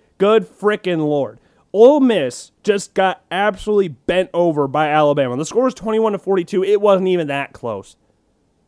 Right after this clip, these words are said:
Alabama brutalized them. And Lane Kiffin, my dad and I were talking before the game started, Lane Kiffin dropped the "you better get your popcorn ready" and just hucked the headset. And my dad wasn't there at that time, so I had to go over what happened at that. And I was like, "Man, if that,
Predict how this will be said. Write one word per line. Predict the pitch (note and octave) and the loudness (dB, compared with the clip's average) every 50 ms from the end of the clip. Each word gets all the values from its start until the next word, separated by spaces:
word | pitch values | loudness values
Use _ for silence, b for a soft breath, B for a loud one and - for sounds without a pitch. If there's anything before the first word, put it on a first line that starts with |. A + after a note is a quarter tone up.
| _ _ _ _ _ | _ _ _ _ _
Alabama | F3 G#3+ A#3 A#3 G#3+ G3 G3+ F#3+ F#3+ F#3 E3 | 2 2 4 4 4 2 2 2 2 2 0
brutalized | D3 A#2+ C3+ C#3+ D#3 E3 E3+ E3+ E3 D3+ D3 C#3 C3+ B2+ B2+ | -2 -6 -2 0 4 4 4 4 4 2 0 0 -2 -2 -2
them. | D3 C#3+ | -2 -2
And | D3+ D#3 F3 | 0 -2 0
Lane | G#3+ A#3+ B3 A#3 | 0 0 0 -2
Kiffin, | - A#3+ A#3 A3+ F#3+ F3 D#3+ D#3 - | 0 0 -2 0 0 -4 -8 -8 -6
my | D#3 E3+ F3+ | -4 -6 -4
dad | E3+ G#3+ G#3+ A#3 | -2 -2 -2 -2
and | A3 G#3+ | 0 0
I | G3+ | -2
were | G3 | -2
talking | - G3+ G3+ G#3 G3+ | -2 -2 -4 -4 -4
before | F#3 - - F#3 | -6 -6 -6 -6
the | E3 | -6
game | D3 F3 G3 A3 A3 | -4 -4 -4 -4 -4
started, | - - E3+ E3 E3 D#3+ D3 - _ _ _ _ _ _ | -4 -2 -2 -2 -2 -4 -8 -12 _ _ _ _ _ _
Lane | - G#3+ A3+ A#3+ A3+ | 2 2 2 2 2
Kiffin | - B3+ A#3+ F3+ G#3 G3 F3+ | -2 -4 -4 -4 -4 -8 -6
dropped | C#3 E3 F3+ F#3 F3+ - E3+ | -2 -2 0 0 -2 -4 -6
the | D3+ E3+ E3 D#3+ D#3 | -4 -2 0 0 0
"you | D#3 D#3+ | -2 -2
better | C#3+ D#3 D#3 D#3 | -2 0 0 0
get | D3 D3+ | -2 -2
your | D3 D3 | -6 -4
popcorn | C#3 D3+ D#3+ E3 D#3+ - D3+ C#3+ | -2 -2 -2 -2 -2 -4 -6 -4
ready" | C#3+ C#3+ C#3+ | -4 -2 -4
and | C#3 C3+ | -4 -6
just | C3+ - | -6 -10
hucked | - - - F#3 F3+ - _ - D3+ | -10 -6 -4 -4 -4 -6 _ -12 -6
the | D3+ D#3 C#3+ B2+ | -4 -2 -2 -2
headset. | A#2+ D#3+ E3 F3 - - G#3 G#3 A3 - - _ _ _ _ _ _ _ _ _ _ _ _ _ _ _ _ _ - | -2 -4 -4 -4 -6 -4 -2 -2 -2 -2 -4 _ _ _ _ _ _ _ _ _ _ _ _ _ _ _ _ _ -6
And | E3+ | -4
my | F3+ G3 | 0 2
dad | A3 B3 B3 A#3 G#3 | 4 6 6 4 4
wasn't | G3 E3+ F3 F3+ | 2 0 -2 -2
there | G3 G#3 G3 F3+ | 0 2 2 2
at | D#3+ | 2
that | D#3+ D3+ - | 0 -4 -4
time, | - D3 C#3+ D#3 | -6 -6 -6 -6
so | - F3 | -4 -4
I | D#3 | -4
had | D3+ | -4
to | D3 D3 | -2 -2
go | D3 D3+ D#3 | -2 0 0
over | E3 E3 D3 C3+ | 0 0 -2 -2
what | B2 B2+ B2 | -4 -4 -4
happened | C3+ D3 E3 E3 E3 - - C3 B2 | -2 -2 -2 -2 -2 -4 -6 -10 -10
at | A#2 - | -10 -8
that. | - A2+ A#2 B2+ | -8 -6 -6 -4
And | C#3 C#3+ | -4 -4
I | C#3 | -6
was | C3+ B2 | -4 -6
like, | B2+ A#2 A2+ | -6 -6 -6
"Man, | A#2+ C3 C3 B2+ | -6 -6 -6 -6
if | G#2 B2+ A#2 A#2+ B2+ | -6 -10 -10 -6 -4
that, | C#3 D3 D#3 E3 E3+ - - _ | -2 0 0 0 0 -2 -6 _